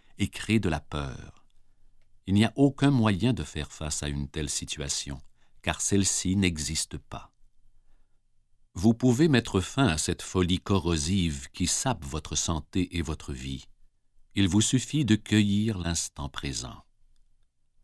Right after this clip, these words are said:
Vous pouvez toujours composer avec le présent, mais vous ne pourrez jamais composer avec le futur, et vous n'avez pas à le faire.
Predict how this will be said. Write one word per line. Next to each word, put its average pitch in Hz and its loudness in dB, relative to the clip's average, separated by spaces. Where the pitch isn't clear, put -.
Vous 113 4
pouvez 131 6
toujours 147 0
composer 107 4
avec 76 -6
le 82 -4
présent, 80 -2
mais 101 8
vous 98 4
ne 104 8
pourrez 95 6
jamais 107 2
composer 90 -2
avec 73 -4
le 73 -6
futur, 92 -8
et 110 6
vous 104 6
n'avez 78 2
pas 87 -4
à 67 -6
le 64 -10
faire. 65 -14